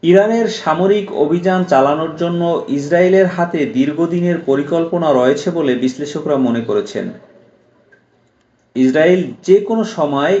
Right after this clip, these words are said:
ইরানের পারমাণবিক স্থাপনাগুলো, ক্ষেপণাস্ত্র ফায়ারিং স্টেশন এবং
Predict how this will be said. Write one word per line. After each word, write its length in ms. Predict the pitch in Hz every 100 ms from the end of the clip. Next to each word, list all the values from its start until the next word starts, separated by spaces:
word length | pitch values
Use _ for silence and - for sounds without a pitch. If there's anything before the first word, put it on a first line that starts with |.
| -
ইরানের 440 | 139 147 147 147 147
পারমাণবিক 760 | 135 147 147 156 165 165 175 - -
স্থাপনাগুলো, 800 | - 170 175 175 175 175 185 202 202 - _ _ _ _
ক্ষেপণাস্ত্র 560 | - 196 220 214 202 - 208
ফায়ারিং 440 | - 147 151 156 156
স্টেশন 500 | 151 - 180 - 190 185 -
এবং 260 | 170 180 151